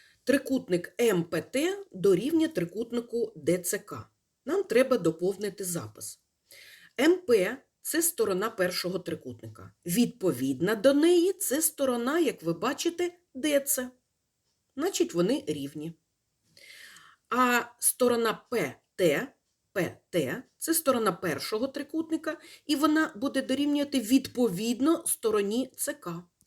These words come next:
іншого трикутника. Сторона М Т, М Т — це першого трикутника, вона буде дорівнювати відповідно стороні Д К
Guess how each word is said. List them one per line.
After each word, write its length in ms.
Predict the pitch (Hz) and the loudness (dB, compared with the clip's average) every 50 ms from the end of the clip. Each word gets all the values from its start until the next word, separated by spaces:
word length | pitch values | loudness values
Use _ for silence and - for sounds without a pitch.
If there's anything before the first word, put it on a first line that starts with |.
| _ _ _ _ _ _ _ _ _ _ _ _ _ | _ _ _ _ _ _ _ _ _ _ _ _ _
іншого 440 | - 196 185 180 170 - 180 170 175 | -6 -4 -2 -2 -2 0 0 0 -2
трикутника. 720 | 175 - 170 170 - 170 165 - - 165 165 - 175 175 _ _ _ _ _ _ _ _ _ _ _ _ _ _ _ - - - - - - - - - _ _ _ _ | -2 -6 -8 -8 -8 -8 -10 -8 -10 -12 -12 -12 -18 -20 _ _ _ _ _ _ _ _ _ _ _ _ _ _ _ -20 -20 -20 -20 -20 -20 -20 -20 -20 _ _ _ _
Сторона 720 | - - - - 254 247 254 254 262 294 320 349 339 - - | -2 -2 0 2 4 4 4 4 4 2 2 0 -2 -4 -4
М 200 | 262 302 311 311 | -2 0 0 0
Т, 440 | - - 311 277 226 220 233 254 254 _ _ _ _ _ _ _ - | -2 0 2 2 2 2 2 -2 -6 _ _ _ _ _ _ _ -4
М 240 | 214 214 196 185 175 | -2 -2 -2 -2 -4
Т — 420 | - - 170 139 139 185 254 277 - _ _ _ _ _ _ _ _ _ _ _ | -4 -4 -4 -4 -4 -6 -8 -10 -12 _ _ _ _ _ _ _ _ _ _ _
це 160 | - - 254 233 | 2 4 4 4
першого 560 | - - 196 165 160 165 - - 240 254 311 | 4 2 0 0 0 0 -2 -2 -2 -2 -2
трикутника, 640 | - 330 320 - - 302 330 - 311 - - 302 262 | -4 -6 -6 -6 -4 -4 -2 -2 -2 -4 -2 -4 -2
вона 260 | 190 202 220 233 214 | -2 0 0 0 2
буде 240 | 180 202 175 190 175 | 2 2 4 4 4
дорівнювати 640 | 165 196 208 214 202 175 185 175 160 160 - 180 | 4 4 2 2 0 0 2 2 2 2 2 0
відповідно 760 | 180 175 226 190 - - 196 180 156 165 180 196 - 277 330 330 | 0 2 0 -2 -2 0 0 0 0 0 -2 -2 0 0 0 0
стороні 600 | - - - 196 175 170 170 190 226 269 - - | 0 -2 -2 0 2 2 4 4 2 2 0 0
Д 220 | 170 170 196 180 165 | 0 4 4 4 4
К 440 | - - - 139 131 165 247 311 | 2 -2 -8 -6 -4 -4 -4 -6